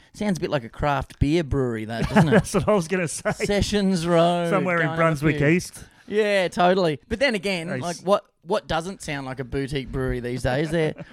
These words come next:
Speaker 2: <laughs>
Speaker 1: they're like bloody dogs and podcasts, mate. Every second dude has one.
Speaker 2: They probably serve chicken wings and
Speaker 1: Oh, yeah.
Speaker 2: Tapper
Speaker 1: Yeah, we-
Speaker 2: style food.
Speaker 1: We're doing a bucket of Budweisers for the Super Bowl for eighty-eight bucks. Oh, bargain.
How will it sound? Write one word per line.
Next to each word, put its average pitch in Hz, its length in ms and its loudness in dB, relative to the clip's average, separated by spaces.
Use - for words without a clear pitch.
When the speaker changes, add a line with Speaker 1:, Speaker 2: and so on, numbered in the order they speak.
Speaker 2:
<laughs> - 260 -20
Speaker 1:
they're 185 100 0
like 190 200 2
bloody 156 300 0
dogs 156 380 2
and 147 140 -2
podcasts, 165 560 0
mate. 160 200 -4
Every 165 160 -6
second 135 500 -6
dude 147 300 0
has 156 220 -2
one. 151 280 -8
Speaker 2:
They 123 80 -10
probably 131 260 6
serve 117 280 -4
chicken 120 340 -12
wings 123 340 -8
and 104 220 -4
Speaker 1:
Oh, 175 460 4
yeah. 139 800 -2
Speaker 2:
Tapper 139 140 6
Speaker 1:
Yeah, 135 80 0
we- 135 80 2
Speaker 2:
style 131 400 2
food. 143 420 -14
Speaker 1:
We're 147 120 -2
doing 165 260 0
a 139 60 0
bucket 131 540 -2
of 135 100 0
Budweisers 147 680 2
for - 80 -10
the 120 100 -8
Super 151 340 -4
Bowl 131 200 0
for - 120 -6
eighty-eight 120 460 -4
bucks. 127 320 -6
Oh, 143 160 -2
bargain. 196 600 -2